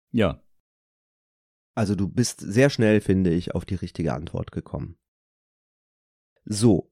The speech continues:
Speaker 2: äh, nächste Frage.
Speaker 1: Mhm.
Speaker 2: Welche Buchstaben, welche zwei Buchstaben haben sich, ich hab's mal so formuliert, am meisten lieb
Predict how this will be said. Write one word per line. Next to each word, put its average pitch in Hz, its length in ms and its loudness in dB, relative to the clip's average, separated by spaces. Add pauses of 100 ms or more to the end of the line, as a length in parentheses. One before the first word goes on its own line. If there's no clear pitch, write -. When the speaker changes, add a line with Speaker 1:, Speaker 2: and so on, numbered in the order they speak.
Speaker 2:
äh, 110 180 6
nächste 110 460 2
Frage. 107 480 2
Speaker 1:
Mhm. 202 80 -2 (680)
Speaker 2:
Welche 170 680 4
Buchstaben, 98 880 0
welche 156 380 4
zwei 127 360 4
Buchstaben - 760 -4 (100)
haben 123 340 2
sich, 117 460 -2 (800)
ich - 160 -4
hab's - 180 -2
mal 101 100 2
so 107 140 2
formuliert, 98 580 0
am 104 180 -2
meisten 107 540 0
lieb 110 480 -2